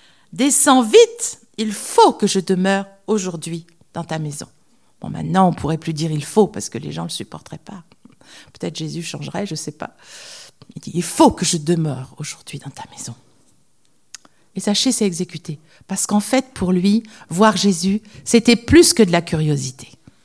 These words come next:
Il y avait quelque chose qui bougeait dans son cœur. La preuve, c'est qu'après avoir parlé avec Jésus, il va rendre l'argent qu'il a volé.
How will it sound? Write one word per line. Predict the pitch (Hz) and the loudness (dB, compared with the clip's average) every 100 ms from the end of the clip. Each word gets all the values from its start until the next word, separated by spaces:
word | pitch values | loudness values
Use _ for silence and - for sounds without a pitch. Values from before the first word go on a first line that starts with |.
| _ _ _ _ _ _ | _ _ _ _ _ _
Il | 160 | -4
y | |
avait | 170 | 0
quelque | 180 196 | 2 2
chose | - 190 | 2 0
qui | - 170 | 0 -4
bougeait | 170 170 170 | -2 0 0
dans | 151 | 0
son | 139 151 | -2 -4
cœur. | 156 147 | -4 -4
La | 147 | -4
preuve, | - 214 196 | 2 4 4
c'est | - | 0
qu'après | 165 160 165 | -6 -4 -2
avoir | 156 143 | -4 -4
parlé | 185 196 | -2 0
avec | 175 170 | -2 -4
Jésus, | 160 160 214 254 - - - - - _ _ | -6 -2 0 -2 -4 -18 -20 -20 -20 _ _
il | 277 294 | 4 6
va | 294 | 6
rendre | 294 311 359 269 233 | 6 6 6 6 4
l'argent | 214 196 190 | 4 4 2
qu'il | - 170 | 0 -2
a | 165 | -2
volé. | 160 139 - | -2 -4 -8